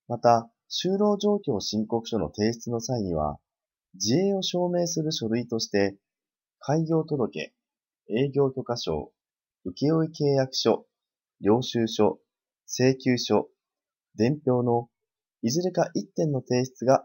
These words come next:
合わせて必要となります。自営を証明する書類はコピーで構いませんが、他社や公的機関が証明したものに限られますので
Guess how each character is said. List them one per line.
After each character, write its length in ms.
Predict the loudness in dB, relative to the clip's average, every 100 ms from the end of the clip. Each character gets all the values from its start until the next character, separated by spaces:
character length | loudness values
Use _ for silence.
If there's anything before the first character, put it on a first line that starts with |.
| _
合 140 | -2
わ 60 | 0
せ 120 | -4
て 140 | -4 -4
必 220 | -2 -2
要 100 | -2
と 100 | -2
な 100 | -4
り 100 | -4
ま 140 | -6
す。 140 | -10 _ _ _ _ _ _ _ _ _ _ _ _ _ _ _ _ _ -6
自 220 | 0 2
営 140 | 2
を 40 | 0
証 240 | 0 0
明 180 | 2 0
す 140 | 0
る 100 | -4
書 160 | 0 2
類 180 | 2 4
は 220 | 2 2 -6 _
コ 160 | -6 -4
ピ 140 | -2
ー 20 |
で 140 | -2 -2
構 240 | -2 -2
い 40 |
ま 120 | -2 -2
せ 160 | -2
ん 80 | 0
が、 240 | -2 -2 -8 _ _ _ _ _
他 140 | -2 0
社 160 | 2
や 280 | 2 0 -2 _ _ _
公 220 | -4 -2 0
的 280 | -2 -4
機 120 | -10 0
関 220 | 0 0
が 80 | -4
証 240 | -4 -2
明 160 | -2 -2
し 60 |
た 100 | 0
も 120 | 0
の 100 | 2
に 100 | 0
限 240 | -2 -6 -2
ら 80 | 0
れ 100 | 0
ま 120 | -4
す 120 | -4
の 80 | -2
で 220 | -2